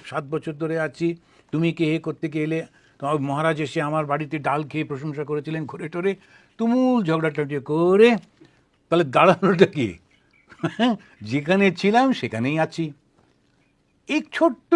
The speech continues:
ছোট্ট জিনিসগুলো আমরা কিছুতে বুঝতে পারি না, আর মনে করি আমি এত বড় ভক্ত, উনি কেন আসেন না, ইত্যাদি ইত্যাদি।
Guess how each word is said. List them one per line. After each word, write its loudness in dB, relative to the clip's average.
ছোট্ট -2
জিনিসগুলো -2
আমরা -2
কিছুতে -4
বুঝতে -4
পারি -6
না, -18
আর 6
মনে 0
করি 2
আমি -2
এত -6
বড় -2
ভক্ত, -8
উনি 2
কেন -4
আসেন -6
না, -6
ইত্যাদি -10
ইত্যাদি। -20